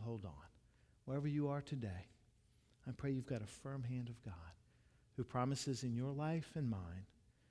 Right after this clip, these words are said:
that even from the rocky places, honey can come forth. Let us pray. Gracious Lord, that we would have that kind of faith, to trust in you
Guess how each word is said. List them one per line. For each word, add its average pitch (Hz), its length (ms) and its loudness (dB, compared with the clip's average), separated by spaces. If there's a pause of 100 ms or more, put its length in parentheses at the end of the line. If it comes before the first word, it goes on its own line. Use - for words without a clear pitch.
(280)
that 110 120 2
even 117 220 6
from 135 180 2
the 123 80 4
rocky 110 360 0
places, 95 600 -6 (1000)
honey 113 320 2 (720)
can 113 100 2
come 98 220 -4
forth. 98 360 -14 (880)
Let 113 140 2
us 104 180 -4
pray. - 220 -14 (1500)
Gracious 147 400 12
Lord, 135 200 8
that 127 200 6 (520)
we 160 140 8
would 131 140 12
have 110 220 8
that 104 180 4
kind 98 220 -2
of 98 80 -4
faith, - 480 -10 (920)
to 202 80 2
trust 123 420 -2
in 110 140 2
you 113 220 0